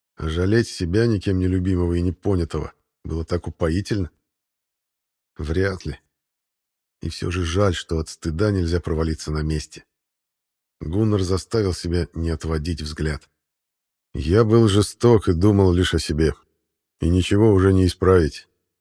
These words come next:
Не в человеческих силах повернуть время вспять,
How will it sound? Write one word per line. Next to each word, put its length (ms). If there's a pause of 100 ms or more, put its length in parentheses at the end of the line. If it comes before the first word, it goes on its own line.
(420)
Не 200
в 60
человеческих 760
силах 360
повернуть 420
время 260
вспять, 520